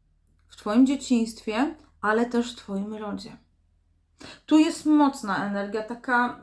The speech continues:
ciężkawa, bo ja to od razu poczułam i zobaczymy z ostatniej karty, z, z ostatniej talii dla jedyneczki jeszcze przekaz od twojego przodka.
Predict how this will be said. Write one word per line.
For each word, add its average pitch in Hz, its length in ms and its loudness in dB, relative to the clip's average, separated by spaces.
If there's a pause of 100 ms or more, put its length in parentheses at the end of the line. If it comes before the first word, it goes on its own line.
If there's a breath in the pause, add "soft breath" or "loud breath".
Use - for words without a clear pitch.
ciężkawa, 226 640 -2
bo 233 200 -4
ja 233 120 -2
to - 200 -6
od 240 100 -4
razu 240 240 -2
poczułam 214 680 -2 (340 loud breath)
i 269 60 -6
zobaczymy 240 480 -4
z - 80 -8
ostatniej 214 440 -8
karty, - 540 -12
z, - 360 -14 (200 loud breath)
z - 60 -10
ostatniej 254 440 -2
talii 202 360 0 (240)
dla 220 220 -2
jedyneczki 202 640 -6
jeszcze 208 240 -18
przekaz 247 760 -4 (300 loud breath)
od 247 140 -8
twojego 202 400 -4
przodka. 247 640 -6